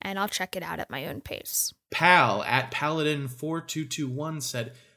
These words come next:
Speaker 2: "I'm curious how people will be able to watch it without a cable provider.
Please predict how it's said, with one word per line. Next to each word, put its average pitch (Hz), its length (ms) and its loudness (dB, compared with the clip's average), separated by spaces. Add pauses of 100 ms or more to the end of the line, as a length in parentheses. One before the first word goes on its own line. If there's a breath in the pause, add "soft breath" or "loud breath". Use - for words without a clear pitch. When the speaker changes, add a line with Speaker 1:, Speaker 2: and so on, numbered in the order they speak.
(120)
Speaker 2:
"I'm 139 180 0
curious 190 520 0
how 165 320 0
people 143 400 -2
will 135 100 0
be 131 180 -2
able 127 220 0
to 123 200 -6
watch 127 300 -2
it - 120 -8
without 120 280 -2
a 110 60 -8
cable 202 380 -4
provider. 98 640 -10